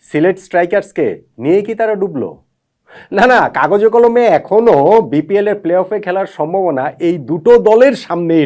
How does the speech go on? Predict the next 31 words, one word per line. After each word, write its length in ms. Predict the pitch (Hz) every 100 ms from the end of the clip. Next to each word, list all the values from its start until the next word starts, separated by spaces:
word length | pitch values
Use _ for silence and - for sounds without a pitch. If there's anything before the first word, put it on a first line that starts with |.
| 120
রয়েছে, 340 | 95 - - - _ _ - - -
কিন্তু 160 | 110 151
কাগজে 260 | 208 139 160
কলমের 280 | 170 175 170
সম্ভাবনা 320 | 180 190 202
একরকম, 340 | 202 208 208 220 123
বাস্তব 280 | 190 - 196 -
সম্ভাবনা 340 | 151 131 113 101
একরকম। 360 | - - - _ -
সেই 240 | 180 254 277 190
বাস্তব 340 | 180 180 - 151 -
সম্ভাবনায় 600 | 175 180 190 156 120 123 170 - - _ -
সিলেট 340 | - 240 294 -
স্ট্রাইকার্স 440 | - 240 220 233 151 190
বরং 160 | 190 175
এগিয়ে 240 | 139 123 120
ছিল 120 | 127 135 156
এবং 100 | 185 135 151
মুখোমুখি 440 | - 226 240 233 208
লড়াইটাতে 480 | 160 208 214 214 180 120
যদি 200 | 156 175 202
তারা 160 | 135 113 98
ঢাকা 180 | 107 165
ক্যাপিটালসকে 480 | 165 160 170 143 151 113
হারিয়ে 300 | 131 196 180
দিতে 160 | 147 117 98
পারত, 220 | 85 - 165 - _ - - -
সেক্ষেত্রে 420 | 226 240 214 185 151 -
সিলেটে 360 | 160 180 190 160
সেই 120 | 147 135
সম্ভাবনাটা 480 | 135 139 156 175